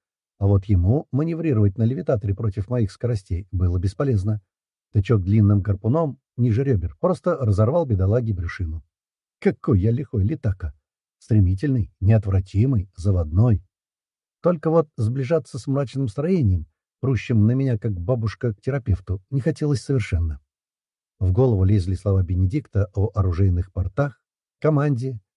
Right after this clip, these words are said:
мрачные рожи моих неживых копий, которые были совсем не слабыми бойцами, а верхушку торта украшал улыбчивый,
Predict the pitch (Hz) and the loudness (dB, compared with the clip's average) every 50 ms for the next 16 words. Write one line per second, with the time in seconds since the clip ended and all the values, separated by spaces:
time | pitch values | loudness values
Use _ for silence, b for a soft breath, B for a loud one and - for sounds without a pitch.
0 | _ - 101 104 117 107 - - - 90 87 92 139 151 117 131 147 143 143 139 | _ 0 2 4 4 2 2 0 0 0 0 2 0 0 0 -2 -2 -2 -4 -4
1 | 113 - 139 127 110 143 139 120 - _ - 139 123 - 135 127 110 - _ _ | -4 -4 -6 -4 -4 -4 -6 -6 -6 _ -2 -2 -2 -2 -6 -10 -10 -14 _ _
2 | _ _ _ - 117 101 202 208 214 170 190 196 185 139 196 - - 170 170 180 | _ _ _ -2 0 2 4 4 4 4 2 0 0 0 -2 -2 -2 -2 -2 -2
3 | 190 - - 147 123 120 131 135 143 151 156 156 151 143 160 175 - - - 113 | -2 -2 0 0 0 2 0 0 0 -2 -2 -2 -2 -4 -4 -4 -4 -2 0 2
4 | 101 101 123 151 - _ _ _ _ _ _ _ _ _ 107 104 113 - 113 - | 2 2 2 0 -4 _ _ _ _ _ _ _ _ _ 4 4 4 4 4 0
5 | 226 - - - 180 - 190 185 175 160 - 180 160 180 165 165 127 - - 165 | -4 -4 -2 -6 -4 -2 -2 -2 -2 -2 -4 -6 -4 -2 -4 -4 -2 0 2 4
6 | 160 160 160 - - 107 92 92 151 160 - - - - 139 135 131 - | 4 2 0 -2 -4 -2 0 0 0 0 -2 -6 -6 -4 -4 -4 -4 -6